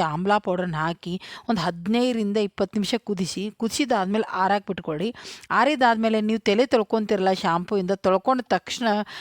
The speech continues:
ಅವಾಗನೇ ಈ ನೀರನ್ನು ನೀವು ತಲೆಗೆ ಹಚ್ಚಿ ಐದರಿಂದ ಆರು, ಏಳು ನಿಮಿಷ ಮಸಾಜ್ ಮಾಡ್ಕೊಳ್ಳಿ ಈ ವಾಟರಿಂದ,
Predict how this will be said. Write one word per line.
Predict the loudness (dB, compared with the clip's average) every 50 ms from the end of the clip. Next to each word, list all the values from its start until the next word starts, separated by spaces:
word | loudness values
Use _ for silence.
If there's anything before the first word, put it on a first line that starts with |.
| -14 -6 2
ಅವಾಗನೇ | 4 6 8 8 8 8 6 6 4 2 2 0 0 -2 -4 -8 -14 -10 -4 0
ಈ | 2 4 4 4
ನೀರನ್ನು | 4 2 2 4 4 4 4 4 4 2 4 4 4 4
ನೀವು | 2 2 0 0
ತಲೆಗೆ | 2 2 4 6 6 6 4 4 2
ಹಚ್ಚಿ | -2 -2 -2 -2 0 0 2
ಐದರಿಂದ | 2 2 2 2 2 2 0 0 0 0 2 2 2 2
ಆರು, | 2 2 2 2 4 4 2
ಏಳು | 2 2 2 2 2
ನಿಮಿಷ | 0 0 -2 -2 0 2
ಮಸಾಜ್ | 2 2 2 0 2 4 4 4 4 4
ಮಾಡ್ಕೊಳ್ಳಿ | 2 0 0 0 0 0 0
ಈ | 0 -2 0
ವಾಟರಿಂದ, | 0 2 0 0 0 -2 -2 -2 -2 -2 -2